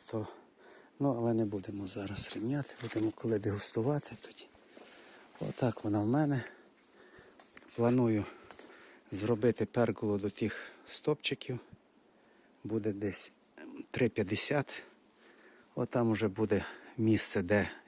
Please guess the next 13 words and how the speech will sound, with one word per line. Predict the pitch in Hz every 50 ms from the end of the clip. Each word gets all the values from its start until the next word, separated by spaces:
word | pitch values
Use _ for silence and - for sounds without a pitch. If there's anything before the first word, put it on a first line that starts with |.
| - - -
її | 113 104 101 101
розложити. | 92 95 87 90 101 104 101 98 147 156 147 - - 135 127 - - - - - - - - - - - - - - - -
І | - - 131 127 120 117 113
буде | 107 110 110 98 113
гарно. | 107 104 120 123 117 113 104 107 104 101 - - - - - - - - - - - - - - -
Бо | - 113 104 104
тут | - - 110 95
гілка, | 90 90 95 107 117 110 - - 156 151 139 131 - - - - - -
вона, | 113 110 107
це | - - - 123
дуже | 107 95 113 101 95 104
потужна | - - - 139 - - - 151 127 - 139 127 113 - - _ - - -
рослина. | 120 127 117 - - - 131 120 117 113 110 107